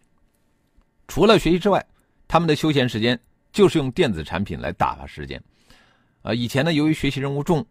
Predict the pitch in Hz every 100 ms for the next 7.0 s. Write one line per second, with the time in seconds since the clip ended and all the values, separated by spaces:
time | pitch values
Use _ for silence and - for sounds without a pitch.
0 | _ 117 147 143 143 143 110 123 127 123
1 | 110 131 98 80 87 117 127 123 85 -
2 | _ _ - 165 180 160 156 226 208 -
3 | - - - _ _ - _ _ - 110
4 | 120 127 113 92 127 127 120 107 85 78
5 | 101 101 107 92 - _ - 139 123 90
6 | 65 - 131 131 78 67 90 80 64 76